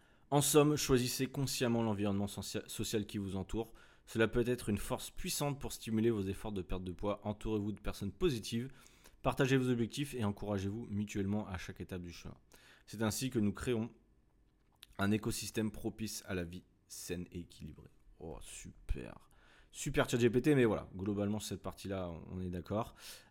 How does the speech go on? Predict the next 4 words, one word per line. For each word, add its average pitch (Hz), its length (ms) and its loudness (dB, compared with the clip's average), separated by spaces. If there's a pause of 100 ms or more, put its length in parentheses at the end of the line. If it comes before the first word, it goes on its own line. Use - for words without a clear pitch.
(140)
Euh, 101 1200 4 (580)
l'impact 135 540 4
de 110 100 2
l'environnement 110 580 2